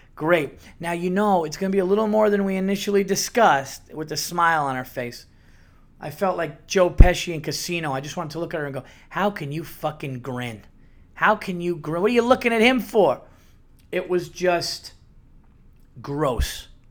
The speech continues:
okay? We went to the beach. We spent all this money on this house. And listen, we do it. It's a summer vacation. And then came home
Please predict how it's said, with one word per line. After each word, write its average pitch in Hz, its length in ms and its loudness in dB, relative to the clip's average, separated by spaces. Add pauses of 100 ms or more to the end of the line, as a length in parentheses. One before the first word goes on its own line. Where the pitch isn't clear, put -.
(340)
okay? 151 420 0 (880)
We 160 140 -8
went 190 260 -4
to 208 80 -4
the 190 100 -2
beach. 180 460 -2
We 160 100 -6
spent 185 460 -2
all 175 160 4
this 180 220 -2
money 170 340 -2
on 165 140 -2
this 165 180 -6
house. 156 280 0
And 185 100 -4
listen, 185 260 -6
we 180 100 -4
do 170 260 2
it. 139 80 2
It's 135 120 -8
a 143 40 -10
summer 175 320 -4
vacation. 156 600 -6 (400)
And 160 120 -6
then 156 200 -8
came 190 340 -4
home 170 400 0